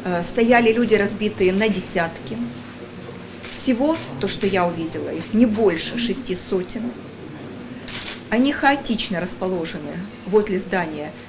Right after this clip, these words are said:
Донецкой, э, администрации и Донецкого облсовета.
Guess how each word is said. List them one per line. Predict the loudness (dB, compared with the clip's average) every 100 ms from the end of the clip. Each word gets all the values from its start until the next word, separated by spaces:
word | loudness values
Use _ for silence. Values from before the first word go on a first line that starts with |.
| -14 -2
Донецкой, | 2 4 2 -2 -6 -6 -6 -8 -12 -10
э, | -6 -4 -2
администрации | -2 -2 -4 -4 -6 -4 -6 -6 -6 -4
и |
Донецкого | 0 2 2 -2 -4 -2
облсовета. | 0 0 -2 -2 -2 -2 -4